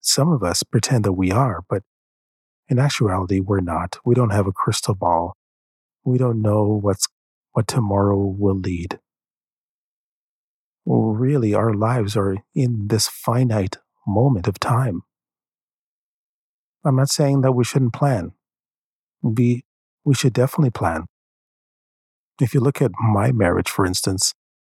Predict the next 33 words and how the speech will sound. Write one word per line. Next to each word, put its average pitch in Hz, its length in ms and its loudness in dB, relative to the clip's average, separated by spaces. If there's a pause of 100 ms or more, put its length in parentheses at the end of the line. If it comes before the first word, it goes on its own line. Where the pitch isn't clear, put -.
(280)
the 123 80 2
one 127 200 2
that 110 180 0
is 101 180 2
a 104 60 0
planner, 135 720 0
that, 120 200 -2
that's 123 220 -2
my 101 140 0
wife. 90 560 -4 (760)
I 127 220 0
am 135 80 2
more 113 460 2
of 98 120 -2
a, 95 260 -2 (920)
I'm 135 100 4
more 113 180 2
of 107 80 -4
a 113 80 2
person 107 640 0
that 98 220 0 (320)
flies 110 280 0
by 113 160 -2
the 95 120 -2
seat 107 240 0
of 98 100 -6
my 92 120 -2
pants, 98 440 -4
but - 220 -2 (520)
she - 200 -2
plans 110 340 0
out 98 140 2
everything, 92 560 -4